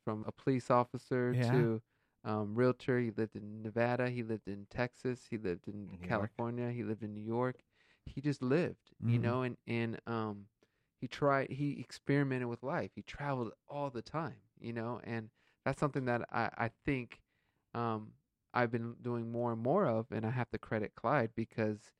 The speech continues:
Speaker 1: you know, not completely him, but a big part of it because I, you know, the conversations I had with him and just how he lived his life, he tried different things. You know, in ten years, he may have d-, done something completely different.
Speaker 2: Right.
Speaker 1: And I, I,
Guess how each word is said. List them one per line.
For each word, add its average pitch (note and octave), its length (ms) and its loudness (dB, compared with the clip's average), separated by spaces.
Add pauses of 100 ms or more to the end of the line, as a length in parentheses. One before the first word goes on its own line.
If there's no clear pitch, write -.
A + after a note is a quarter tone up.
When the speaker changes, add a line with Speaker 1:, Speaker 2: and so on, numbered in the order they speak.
(200)
Speaker 1:
you D3 60 -2
know, A2+ 100 0
not E3+ 280 2
completely B2+ 560 0
him, A2 240 -6
but A2 240 -2
a A2+ 80 -2
big C3+ 280 2
part D#3+ 260 2
of A2+ 80 -10
it A2 160 -8
because A2+ 280 -10
I, A#2 200 -2 (200)
you B2 120 -10
know, A2+ 160 -6 (500)
the A#2+ 120 0
conversations C3 640 -2
I C3+ 80 -2
had C3+ 180 -2
with C3 180 -4
him B2 140 -6
and A#2 80 -8
just C3 180 -8
how B2 140 2
he A#2 100 0
lived A2+ 240 -4
his G#2+ 160 -8
life, A#2 240 -2 (400)
he F3 80 -8
tried F3+ 240 0
different E3+ 340 -4
things. G3 380 -4
You C3 80 -2
know, C3 140 2
in B2 80 0
ten D#3 240 -2
years, E3+ 220 -2
he D#3 80 -4
may D#3 120 -2
have C#3+ 140 -6
d-, - 80 -16 (100)
done C#3+ 180 0 (160)
something C3+ 300 -6
completely C#3 680 -4
different. A#2 440 -2
Speaker 2:
Right. G2+ 220 6 (300)
Speaker 1:
And A#2+ 120 2
I, A#2+ 120 2 (100)
I, C3+ 200 4